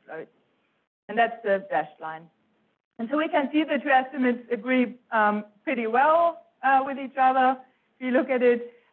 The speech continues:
uh, the root mean squared error is about fourteen micromoles per kilo in all of the subregions, and the bias is between three and eight.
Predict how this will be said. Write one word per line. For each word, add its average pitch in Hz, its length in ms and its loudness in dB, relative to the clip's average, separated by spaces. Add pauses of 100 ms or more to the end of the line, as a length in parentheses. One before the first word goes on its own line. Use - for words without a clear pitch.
uh, 226 180 2
the 220 420 2
root 262 180 0
mean 233 140 0
squared 220 180 0
error 226 200 2
is 214 60 -6
about 202 300 -4
fourteen 294 720 2
micromoles 240 540 -2
per 247 100 -12
kilo 233 400 0
in 220 160 -8
all 208 260 4
of 202 180 0
the 208 260 4 (100)
subregions, 202 560 -2 (420)
and 226 140 0
the 214 60 0
bias 220 380 2
is 214 140 -10
between 202 360 -6 (100)
three 196 200 -4
and 180 220 -6
eight. 160 180 -14